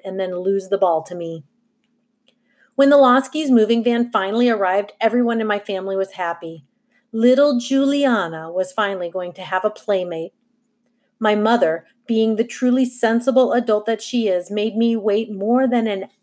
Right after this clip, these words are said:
hour before going over to meet him. "Give them a chance to stretch their legs, Juliana," she said. "They'll want some time to adjust." She wouldn't even let me watch from the yard.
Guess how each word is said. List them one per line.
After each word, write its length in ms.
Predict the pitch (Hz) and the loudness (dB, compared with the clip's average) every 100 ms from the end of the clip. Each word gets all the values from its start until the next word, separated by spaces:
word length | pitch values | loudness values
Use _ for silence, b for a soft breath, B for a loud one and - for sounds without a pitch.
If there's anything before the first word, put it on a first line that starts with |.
| - | -4
hour 480 | 226 233 220 170 165 | 0 2 2 0 -2
before 340 | 175 190 180 | -8 -4 -2
going 320 | 175 190 196 | 0 0 0
over 180 | 190 196 | -2 -2
to 140 | - | -4
meet 260 | 190 190 208 | -6 -4 -6
him. 280 | 160 151 160 _ _ _ _ _ _ _ _ | -10 -16 -18 _ _ _ _ _ _ _ _
"Give 260 | _ 254 262 | _ 2 4
them 160 | 320 349 | 2 0
a 80 | |
chance 420 | 339 - 285 277 - | -2 -2 -2 -2 -6
to 120 | 311 | -10
stretch 440 | - 262 247 - | -4 0 0 0
their 160 | 277 285 | 2 4
legs, 440 | 269 269 302 240 | 6 6 4 0
Juliana," 920 | - 220 202 190 175 170 170 185 240 | -2 0 2 2 0 -4 -4 -4 -4
she 200 | 240 - | -6 -12
said. 480 | 170 - 170 175 233 b b - | -16 -10 -6 -6 -8 b b 0
"They'll 320 | 226 247 294 | 4 4 4
want 220 | 254 233 | 2 0
some 220 | - 294 | -2 -2
time 280 | 247 240 240 | -2 0 0
to 140 | 240 262 | 0 -2
adjust." 680 | 233 233 175 160 - - _ _ _ _ _ _ _ _ _ | -2 -2 -6 -6 -14 -18 _ _ _ _ _ _ _ _ _
She 320 | - - 320 | -10 -4 -2
wouldn't 360 | 302 330 320 | 0 -2 -2
even 300 | 247 269 285 | 0 0 2
let 160 | 247 233 | 2 2
me 140 | 254 | 2
watch 380 | 247 196 196 208 | 0 2 0 -2
from 180 | - 202 | -6 -6
the 100 | 175 | -6
yard. 520 | 170 170 160 156 - | -4 -2 -2 -4 -10